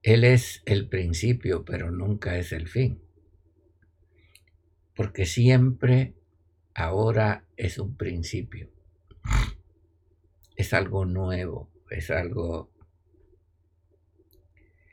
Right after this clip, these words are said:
que, que está sucediendo, que tenemos que alcanzar y que tenemos que vivir ahora, hoy.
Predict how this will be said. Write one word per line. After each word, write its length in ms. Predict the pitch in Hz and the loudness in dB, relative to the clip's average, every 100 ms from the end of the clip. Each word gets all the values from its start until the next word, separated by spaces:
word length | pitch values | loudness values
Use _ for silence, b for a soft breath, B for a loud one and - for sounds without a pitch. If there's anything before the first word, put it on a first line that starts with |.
| b b _ | b b _
que, 240 | - 87 80 - - | -4 -2 -4 -16 -8
que 140 | 90 | -6
está 340 | 82 - 107 | -6 0 0
sucediendo, 960 | 104 95 - 87 92 98 98 92 90 85 | 2 -2 -4 -4 -2 -2 -2 -4 -6 -8
que 100 | 117 | -8
tenemos 400 | - 90 92 - | -6 -6 -6 -6
que 120 | 92 | -4
alcanzar 720 | 82 - - 80 80 95 90 | -4 -4 -4 -4 -2 -2 -2
y 80 | 87 | -4
que 100 | - | -10
tenemos 420 | - 87 85 90 | -8 -8 -6 -10
que 180 | - 85 | -8 -6
vivir 580 | 85 87 87 87 - - _ _ _ _ - b b b b b _ _ _ _ - | -4 -4 -6 -8 -10 -16 _ _ _ _ -20 b b b b b _ _ _ _ -6
ahora, 600 | - 90 95 87 - - | -4 0 -2 -2 -6 -6
hoy. 440 | - 107 92 - | 2 4 4 -2